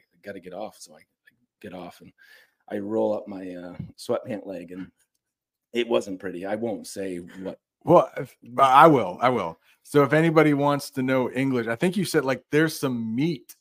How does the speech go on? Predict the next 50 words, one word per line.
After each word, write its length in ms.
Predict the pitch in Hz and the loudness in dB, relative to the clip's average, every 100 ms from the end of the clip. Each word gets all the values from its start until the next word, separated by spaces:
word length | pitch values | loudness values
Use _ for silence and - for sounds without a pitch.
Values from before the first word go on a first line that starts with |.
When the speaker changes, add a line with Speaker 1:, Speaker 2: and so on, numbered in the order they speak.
| _ | _
Speaker 2:
sticking 580 | - - 156 160 151 - | -18 -8 -8 -6 -8 -6
out 180 | 135 143 | -4 -4
of 120 | 123 | -4
the 60 | 117 | -10
cut, 380 | - 143 101 - | -6 -4 -4 -6
Speaker 1:
There 120 | 120 | -4
Speaker 2:
right? 120 | 135 | -4
Speaker 1:
was 120 | - | -6
definitely 640 | - 110 - 101 98 95 92 | -8 -10 -10 -12 -10 -12 -14
meat 300 | 92 95 95 _ _ | -16 -18 -20 _ _
sticking 760 | - - - - - - - - | -20 -20 -20 -20 -20 -20 -20 -20
out. 120 | _ - | _ -4
No 140 | 147 190 | -2 0
blood, 300 | 139 - - | -2 -6 -8
though. 240 | - - _ _ _ _ | -16 -18 _ _ _ _
Speaker 2:
Re-, 140 | - - | -2 0
oh, 80 | 170 | 2
you 60 | 175 | 0
Speaker 1:
No, 100 | 127 | 2
Speaker 2:
never 180 | 170 214 | 2 0
bled? 360 | 117 156 208 104 | 0 -2 -2 -6
Speaker 1:
none. 480 | 110 123 113 98 - _ - | -8 -8 -10 -14 -20 _ -18
Speaker 2:
Okay. 300 | 117 92 - - _ _ _ _ _ - | -12 -12 -12 -18 _ _ _ _ _ -4
And 100 | 127 | 4
I 120 | 151 | 8
was 200 | 208 151 | 8 8
not 240 | 151 135 107 | 4 0 -2
there 420 | 123 98 85 92 | -4 -4 -8 -12
because 260 | 117 135 120 | -12 -8 -6
I 100 | 131 | -4
must 280 | 131 123 131 | -2 -4 -6
have 100 | 113 | -10
been 180 | 113 | -10
doing 300 | 107 110 107 | -12 -12 -14
something 500 | - 113 - 104 107 160 | -14 -14 -14 -12 -8 -6
<laughs> 20 | |
better, 400 | 120 101 107 - _ _ _ | -6 -6 -8 -12 _ _ _
right? 140 | 113 123 | -10 -10
Because 240 | - 135 | -6 -2
I 120 | 135 | 2
was 140 | 131 123 | 2 2
older, 540 | 117 113 113 113 113 - | -2 -2 -4 -6 -10 -10
you 40 | |
know, 80 | 110 | -6
Speaker 1:
Yeah. 40 | 107 | -6
Speaker 2:
I 60 | 110 | -8
was 80 | 104 104 110 | -12 -16 -12
way, 520 | 101 113 110 107 101 | -6 -4 -2 -4 -6
way 360 | 82 110 120 107 | -4 -2 0 -2
cooler. 460 | - 104 78 80 | -6 -6 -6 -10